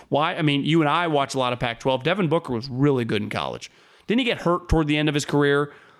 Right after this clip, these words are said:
at Utah? Because I remember thinking, like, this guy might go in, like, the second round. He got, he had an injury, and it,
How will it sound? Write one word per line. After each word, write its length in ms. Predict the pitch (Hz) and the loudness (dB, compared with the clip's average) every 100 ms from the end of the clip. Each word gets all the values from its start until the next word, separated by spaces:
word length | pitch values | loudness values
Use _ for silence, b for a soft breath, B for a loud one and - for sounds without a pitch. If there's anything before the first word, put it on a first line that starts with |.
| B B _ | B B _
at 160 | 139 147 | -8 -2
Utah? 440 | 147 143 143 139 | -2 0 0 0
Because 240 | 135 139 151 | 0 0 2
I 80 | |
remember 340 | 180 156 143 131 | 0 0 0 0
thinking, 300 | 139 123 120 | -2 -2 -2
like, 160 | 107 | 0
this 160 | 156 170 | -2 0
guy 160 | 120 98 | -2 0
might 200 | 104 104 | -2 0
go 120 | 104 | 0
in, 60 | |
like, 120 | 95 - | 0 -2
the 80 | |
second 300 | - 117 104 | -2 -2 0
round. 220 | 107 98 113 | 0 0 0
He 40 | |
got, 200 | 131 127 | 0 0
he 80 | 123 | 0
had 140 | 127 120 | 2 4
an 80 | |
injury, 500 | 127 131 131 127 123 | 4 4 4 4 4
and 80 | 117 | 4
it, 180 | 113 | 0